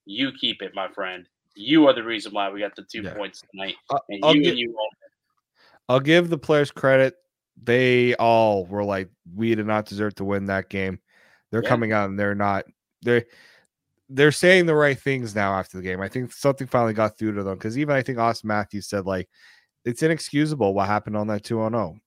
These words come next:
Speaker 2: He took accountability for it. Um, just, <laughs> he be-, it's one of those where I hope that's a wake-up call, right?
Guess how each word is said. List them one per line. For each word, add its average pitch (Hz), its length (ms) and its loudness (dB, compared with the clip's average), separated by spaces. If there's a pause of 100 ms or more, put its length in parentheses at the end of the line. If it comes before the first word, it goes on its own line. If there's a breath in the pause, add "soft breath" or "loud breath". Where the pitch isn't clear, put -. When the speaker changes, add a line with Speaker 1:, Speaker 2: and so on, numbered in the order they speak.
Speaker 2:
He 196 140 -4
took 214 200 -2
accountability 139 720 0
for 151 240 2
it. 226 140 -4 (560)
Um, 107 600 0 (540)
just, 123 420 -8
<laughs> - 40 -20
he 160 100 -4
be-, 151 480 0 (500 soft breath)
it's 160 220 2
one 180 200 6
of 190 100 2
those 160 260 6
where 135 240 4
I 131 140 4
hope 143 340 2 (120)
that's 123 280 0
a 113 60 -4
wake-up 107 440 -4
call, - 320 -14 (640)
right? 98 340 -4